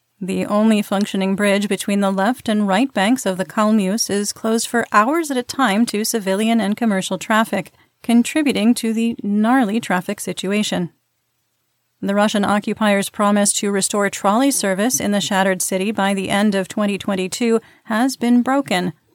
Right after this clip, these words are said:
with no work done. The trolley barn was about two kilometers northeast of the Azovstal metallurgical plant.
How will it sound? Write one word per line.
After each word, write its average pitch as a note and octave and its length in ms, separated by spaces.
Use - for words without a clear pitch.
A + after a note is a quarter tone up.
with F#3+ 360
no G3+ 320
work A3 380
done. G3 380
The F#3+ 140
trolley G#3 320
barn G3+ 300
was G3 140
about G3 320
two B3+ 220
kilometers G#3 640
northeast G3 560
of F#3+ 80
the F#3 120
Azovstal F#3+ 640
metallurgical F#3+ 680
plant. G3+ 400